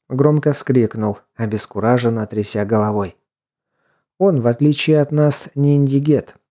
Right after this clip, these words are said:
и возмущение силы ему откликаются гораздо сильнее. Ощущения у служителя ордена сейчас близки к тем,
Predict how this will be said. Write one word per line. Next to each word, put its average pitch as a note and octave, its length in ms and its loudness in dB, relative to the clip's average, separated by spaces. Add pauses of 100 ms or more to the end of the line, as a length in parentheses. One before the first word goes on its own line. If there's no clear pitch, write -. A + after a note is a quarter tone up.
(220)
и G#2 100 -2
возмущение A2 760 -4
силы B2 380 2
ему A#2 200 0
откликаются A2+ 840 0
гораздо A#2+ 680 0
сильнее. A#2 640 -2 (920)
Ощущения F#3+ 840 2
у E3 120 0
служителя E3 680 2
ордена B2 600 0
сейчас D3+ 500 0
близки D3 460 0
к D#3 120 -8
тем, F3+ 320 0